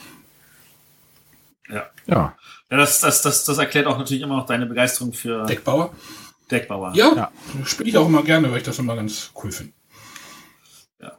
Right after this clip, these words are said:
Speaker 1: Ansonsten natürlich, ich hab viele Leute auch zu Fans gemacht durch Catan. Weil da hat man viele Menschen kennengelernt, hat Catan auf den Tisch gepackt. Das ging ja auch damals ohne alle Erweiterungen in fünfundvierzig Minuten und weniger.
Speaker 2: Mhm.
Speaker 1: Da hat man halt auch einen ganzen Tag lang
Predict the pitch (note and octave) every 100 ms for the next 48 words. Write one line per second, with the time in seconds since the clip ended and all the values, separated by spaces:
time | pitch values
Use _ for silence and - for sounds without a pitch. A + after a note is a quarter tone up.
0 | - B2+ D3 D3+ D#3 - C#3 C3 - _
1 | - - - - D3+ D#3+ - G3+ F3 D#3+
2 | D#3+ D3+ D#3+ E3 - D3 - D#3 D#3+ -
3 | C#3 C3+ - C3 - A2+ A#2+ B2 F3 -
4 | _ _ - - - _ _ _ _ -
5 | - - _ - A#2 A#2 A2+ A#2 C3 B2+
6 | A#2+ C3 B2+ B2 B2 C#3 D3+ D3 C#3 C3+
7 | C3+ B2+ C3 C#3 C3+ C3+ C3 C#3+ C#3 C3+
8 | C3 - C3+ E3 D#3 B2 - C3+ D3 C#3
9 | - G#3 A#3+ F3+ F3 D3+ D3+ F3 D3+ C#3+
10 | - F3 D3+ D#3 D3 C#3 D#3 F3 C#3+ C#3
11 | D#3 A#2 B2 - _ _ - D#2 D#2+ G2
12 | C3+ F3 D3+ C3+ - D3 C#3 A#2+ A#2 B2
13 | B2 A#2+